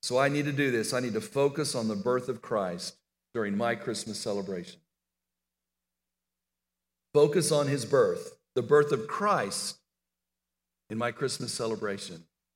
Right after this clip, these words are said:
Next week, we will have a, a, a nativity handout that we passed out a couple of years ago. We'll, I'm updating it, that you can take with your family and you can read through the Christmas story.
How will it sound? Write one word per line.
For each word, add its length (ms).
Next 300
week, 260
we 100
will 180
have 280
a, 260
a, 60
a 480
nativity 640
handout 540
that 80
we 140
passed 380
out 100
a 60
couple 260
of 60
years 260
ago. 240
We'll, 300
I'm 100
updating 520
it, 140
that 120
you 160
can 200
take 300
with 200
your 200
family 480
and 80
you 100
can 280
read 280
through 180
the 100
Christmas 440
story. 560